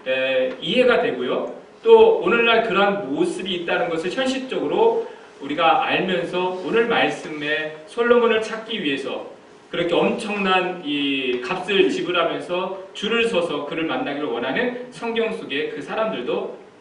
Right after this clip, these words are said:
이해가 돼요. 연상이 되어지는 것입니다.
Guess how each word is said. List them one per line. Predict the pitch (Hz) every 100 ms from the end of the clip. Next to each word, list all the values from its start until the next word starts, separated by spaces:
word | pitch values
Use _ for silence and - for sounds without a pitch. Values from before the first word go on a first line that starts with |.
| - - - 151
이해가 | 202 247 240 -
돼요. | - 196 -
연상이 | 147 165 170 135 127 113 -
되어지는 | 143 151 170 175
것입니다. | 156 - 104 95